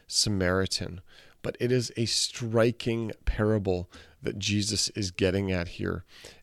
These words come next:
A-, and it begins with a teacher of the law, so a religious leader of the day coming to Jesus and again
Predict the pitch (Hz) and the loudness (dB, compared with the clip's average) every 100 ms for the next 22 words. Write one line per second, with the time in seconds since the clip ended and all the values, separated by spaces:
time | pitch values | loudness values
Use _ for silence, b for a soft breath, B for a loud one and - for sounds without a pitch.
0 | - 110 - 117 117 117 110 135 151 139 | -4 -2 -2 -2 -4 -4 0 2 2 0
1 | 110 95 - 143 143 120 110 98 98 82 | -2 -2 -4 0 2 4 4 6 4 2
2 | - - 110 104 107 120 123 127 - 120 | 0 -2 0 0 2 0 0 -2 -2 0
3 | 120 113 110 95 98 101 90 - 117 120 | 0 0 -4 -4 -4 -4 -4 -6 -4 -2
4 | 127 120 104 101 107 101 95 - 110 95 | -2 -4 -4 -4 -2 -2 -6 -6 -6 -4
5 | 101 | -6